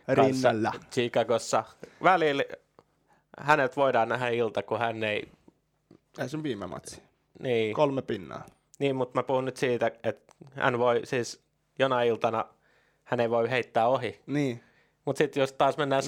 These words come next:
Speaker 1: seuraavaan iltaan ja hän ei osu korin päinkään.
Speaker 2: Jep.
Speaker 1: Et se,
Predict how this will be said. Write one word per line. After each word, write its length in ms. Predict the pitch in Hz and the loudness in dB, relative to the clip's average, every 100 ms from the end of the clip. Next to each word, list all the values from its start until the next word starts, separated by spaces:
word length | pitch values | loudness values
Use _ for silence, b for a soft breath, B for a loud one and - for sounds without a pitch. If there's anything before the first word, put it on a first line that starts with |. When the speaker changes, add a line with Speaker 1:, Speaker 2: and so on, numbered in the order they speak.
| 156 | 4
Speaker 1:
seuraavaan 460 | 139 123 120 120 | 4 4 2 2
iltaan 440 | 117 117 117 110 110 - | 2 0 -2 -2 -2 -2
ja 120 | 113 | -2
hän 180 | 117 113 | -2 0
ei 120 | 113 | -2
osu 140 | 113 120 - _ _ _ - | 0 -4 -8 _ _ _ -2
korin 320 | 113 113 104 | 0 0 0
päinkään. 480 | 120 104 95 95 98 - | 0 0 -2 -4 -6 -6
Speaker 2:
Jep. 240 | 123 117 - _ _ _ _ _ - _ - | -8 -8 -14 _ _ _ _ _ -20 _ 0
Speaker 1:
Et 160 | 110 | 0
se, 340 | - 127 113 | 2 0 0